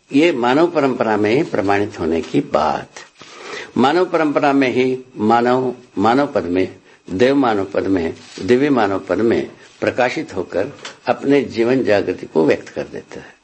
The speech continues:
ये कुल मिलाकर के मतलब। और मानव पद में क्या होता है, देव मानव पद में क्या होता है, बात आती है। इसके बारे में ये तालिकाएं बन चुकी हैं,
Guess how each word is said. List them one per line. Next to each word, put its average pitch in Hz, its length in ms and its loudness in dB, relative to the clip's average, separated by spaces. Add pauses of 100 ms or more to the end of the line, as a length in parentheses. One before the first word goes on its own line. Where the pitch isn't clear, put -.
(320)
ये 165 120 4
कुल 87 240 -2
मिलाकर 76 360 -2
के - 180 -6
मतलब। - 1080 -4
और 143 180 4
मानव 123 360 2
पद 156 140 2
में 160 220 0
क्या 151 140 4
होता 156 260 2
है, 160 360 -2
देव 131 240 2
मानव 147 360 -2
पद 131 160 -2
में 127 260 0
क्या 123 160 2
होता 107 240 0
है, 170 120 4
बात 180 380 -4
आती - 260 -8 (100)
है। - 60 -20 (540)
इसके 156 240 2
बारे 170 280 2
में 170 340 0 (220)
ये 156 400 2 (160)
तालिकाएं 147 600 0
बन 120 160 2
चुकी 143 320 0
हैं, 104 280 0